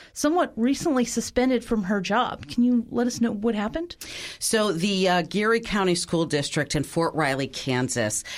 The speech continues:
Speaker 2: instituted a new policy. Number one, that all teachers and administrators had to use preferred pronouns of the students that had expressed them.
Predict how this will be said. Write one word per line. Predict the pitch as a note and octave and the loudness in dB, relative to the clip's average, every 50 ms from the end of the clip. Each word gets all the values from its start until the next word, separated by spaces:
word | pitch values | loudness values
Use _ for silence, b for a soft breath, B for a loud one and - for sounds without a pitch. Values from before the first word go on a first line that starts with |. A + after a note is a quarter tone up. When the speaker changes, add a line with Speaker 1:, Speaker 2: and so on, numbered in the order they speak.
| B B B | B B B
Speaker 2:
instituted | - E3+ F#3+ A3 A3 - - A#3 A#3+ F#3 F3+ D#3 D#3 D3+ | 0 0 0 0 0 -2 -2 -2 -2 0 0 0 2 2
a | D3 | 2
new | C#3+ D3 D3 D3 D3 D3 | 2 2 2 2 0 0
policy. | C#3 - - - C#3+ C3+ A#2 B2 A2+ - - A#2+ | -2 -2 -2 -2 0 0 0 0 -2 -2 -2 -2
Number | A2 B2 C#3+ D#3+ F3 A#3+ A#3 | -2 0 0 0 0 0 0
one, | F3 C3+ C#3+ C3+ G#2 A2 C3 C3 | 0 0 0 0 2 0 0 0
that | C3+ C#3 C3+ - | 0 0 0 2
all | C#3+ D3+ D#3 F3 | 2 2 2 2
teachers | F3 - - D3+ C3+ - D3+ C#3+ C#3+ | 0 -2 -2 -2 -2 -2 -2 -2 0
and | B2+ | 0
administrators | C#3 C3 B2 A#2+ B2+ - - C3 B2+ A#2 B2 B2 - | 0 2 0 0 -2 -2 -2 -2 0 0 -2 -2 -2
had | C#3+ D3 C#3 B2 | -2 -4 -2 -2
to | - D3+ | -2 -2
use | C3+ A2+ A#2+ B2+ A#2+ A#2+ | 0 0 0 -2 -2 -4
preferred | - - C#3+ - - - - C#3+ C#3 C#3+ C#3+ C#3+ C#3+ - - | -4 -6 -6 -6 -6 -4 -2 0 0 0 0 0 -2 -4 -6
pronouns | - - - D#3+ D3+ D3 C3+ B2+ A#2+ A2+ A2+ C3 D3+ D#3 - - | -8 -4 -2 0 0 0 0 0 0 0 0 0 -2 -2 -2 0
of | D3+ D#3+ G3 G#3 A3+ | 0 0 0 -2 -4
the | B3+ | -4
students | A#3 - - - C3 G#2 F#2+ C3+ C#3+ - - | -4 -4 -4 -4 -4 -2 -2 -4 -4 -4 -4
that | B2 A#2+ B2 | -4 -2 -2
had | C3+ | -4
expressed | C#3+ - - - - C#3 G#2 - - - | -4 -4 -6 -4 -4 -4 -4 -4 -6 -4
them. | A2 G#2+ C3 | -4 -2 -2